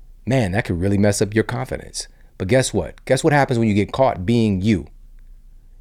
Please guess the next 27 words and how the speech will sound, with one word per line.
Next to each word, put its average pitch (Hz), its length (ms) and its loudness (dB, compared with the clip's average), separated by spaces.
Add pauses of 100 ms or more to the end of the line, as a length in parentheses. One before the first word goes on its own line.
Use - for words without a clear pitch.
(140)
You 175 140 6
don't 226 120 4
even, 175 200 -4
the 160 80 -2
thing 190 240 2
is, 170 180 4
you, 156 120 0
when 135 260 2
that's 208 260 4
happening, 214 380 2
you 156 80 -2
don't 120 220 0
realize 131 440 4
it's - 120 -12
happening. - 420 -12 (720)
You're 185 100 6
just 156 400 -2
being 160 300 4
authentic 127 680 0
to - 140 -4
yourself. - 880 -2 (680)
You're 135 160 6
being 175 300 4
congruent 139 600 2
with 120 300 2 (240)
the 110 260 0
ideas 127 840 4